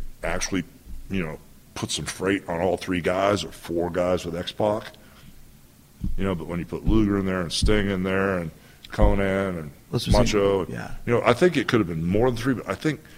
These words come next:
Speaker 1: what I've watched lately, how they've done the Shield, you know,
Speaker 2: Mm-hmm.
Speaker 1: whether it's because that was the plan or because guys are getting hurt or whatever it is, it's working,
Speaker 2: Mm-hmm.
Speaker 1: you know.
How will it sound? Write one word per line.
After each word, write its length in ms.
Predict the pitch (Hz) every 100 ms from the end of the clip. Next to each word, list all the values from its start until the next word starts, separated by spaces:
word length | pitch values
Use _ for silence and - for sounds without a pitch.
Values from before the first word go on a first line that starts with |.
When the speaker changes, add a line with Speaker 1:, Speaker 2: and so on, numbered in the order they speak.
| - - - - 90
Speaker 1:
what 180 | 107
I've 140 | 104 85
watched 440 | 92 92 - -
lately, 360 | 87 92 101 120
how 220 | 85 87
they've 180 | 82 78
done 180 | 87 80
the 60 |
Shield, 520 | - - 87 98 98
you 80 | 98
know, 160 | 101 104
Speaker 2:
Mm-hmm. 280 | 117 127 127
Speaker 1:
whether 220 | 120 139
it's 120 | 147
because 500 | - 78 - 85 76 - - -
that 140 | 80 80
was 140 | 82
the 60 | 65
plan 540 | - 107 110 110 107
or 60 | 92
because 300 | 78 76 71
guys 260 | 76 80 73
are 20 |
getting 200 | 78 -
hurt 280 | 110 107 98
or 40 |
whatever 340 | 82 82 90 92
it 40 |
is, 120 | 92 73
it's 180 | -
working, 480 | 80 80 90 107 107 - -
Speaker 2:
Mm-hmm. 380 | 127 117 135 139
Speaker 1:
you 80 | 90
know. 220 | 90 98